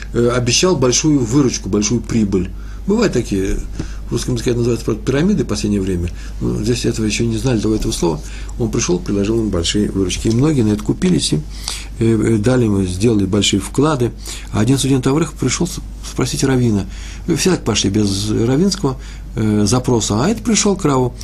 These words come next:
Иуде Цатка и спросил, что делать. Тот сказал, какой процент? Тот ответил, такой-то процент. Ну, я от себя скажу, ну, тридцать процентов.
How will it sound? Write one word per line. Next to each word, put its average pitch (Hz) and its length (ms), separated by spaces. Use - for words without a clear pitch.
Иуде 113 320
Цатка 104 520
и 123 80
спросил, 117 440
что 113 160
делать. 131 280
Тот 117 140
сказал, 113 300
какой 123 280
процент? 165 380
Тот 175 120
ответил, 175 360
такой-то 131 320
процент. - 360
Ну, 110 100
я 104 120
от 104 80
себя 104 120
скажу, 98 200
ну, 101 120
тридцать 110 420
процентов. - 380